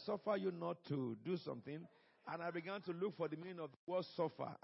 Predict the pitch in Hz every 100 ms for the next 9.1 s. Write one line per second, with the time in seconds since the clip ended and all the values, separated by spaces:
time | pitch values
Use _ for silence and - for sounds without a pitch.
0 | - 151 165 160 160 190 196 180 226 240
1 | 233 160 147 160 175 175 - 165 151 143
2 | 170 160 170 170 175 139 147 123 123 135
3 | - - - 160 151 175 208 196 190 185
4 | 180 185 165 147 151 151 151 - 247 190
5 | 123 - 139 147 156 190 180 143 139 180
6 | 190 156 139 147 147 147 131 135 151 185
7 | 156 139 120 127 135 - _ _ - 131
8 | 147 151 143 135 139 135 143 131 135 110
9 | -